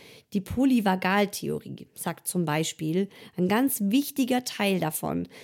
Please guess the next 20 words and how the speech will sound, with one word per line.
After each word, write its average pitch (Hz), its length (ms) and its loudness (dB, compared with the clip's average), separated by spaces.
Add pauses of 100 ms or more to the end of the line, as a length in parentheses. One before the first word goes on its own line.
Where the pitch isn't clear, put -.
(160)
ist - 440 0
der 196 120 2
parasympathische 190 1400 -2
Nerv, 170 800 -2 (880)
also 175 240 2
der 160 300 2
Vagusnerv, 165 1200 0 (600)
der 196 260 2
unser 208 240 4
Beruhigungssystem 185 1300 2
steuert. 110 720 -6 (420)
Der 233 180 4
ist - 240 0
zuständig 208 600 0
für, 170 420 0 (380)
wie 254 220 6
schnell 208 520 2 (160)
schlägt 190 380 0
unser 180 220 0
Herz, - 640 -6